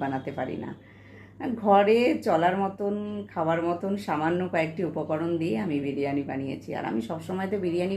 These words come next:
বানাই না, হঠাৎ কোনো দিন ইচ্ছা হলো বানালাম, তো আজকে বানিয়েছিলাম, তো সেটাই আপনাদের সাথে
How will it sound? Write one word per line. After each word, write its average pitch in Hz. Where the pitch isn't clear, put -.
বানাই 170
না, -
হঠাৎ 233
কোনো 202
দিন 202
ইচ্ছা 190
হলো 180
বানালাম, 160
তো 190
আজকে 190
বানিয়েছিলাম, 185
তো 175
সেটাই 180
আপনাদের 151
সাথে 151